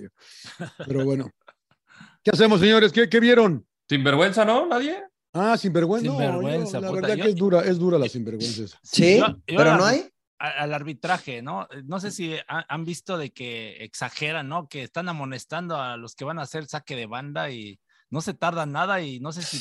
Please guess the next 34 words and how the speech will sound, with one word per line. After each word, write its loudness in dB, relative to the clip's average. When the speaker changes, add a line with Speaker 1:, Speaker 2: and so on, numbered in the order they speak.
Speaker 3:
por -8
reglamento, -6
Speaker 4:
Y 4
Speaker 3:
¿no? 8
Speaker 4:
a, 4
y 4
a 6
los 2
Speaker 3:
Es -10
una 2
Speaker 4:
porte-, -2
Speaker 3:
pinche -2
Speaker 4:
vas -2
Speaker 3:
jalada, -2
¿no? -6
Speaker 4:
Güey, -4
van 2
perdiendo 4
y 2
los 2
amonestan -4
por -2
hacer -4
Speaker 3:
Sí. -6
Speaker 4:
tiempo. -4
Güey, 4
van 6
Speaker 1:
No, 4
güey, 8
Speaker 4:
perdiendo, 10
Speaker 1:
a 8
Speaker 4:
¿cómo 8
que 8
van 10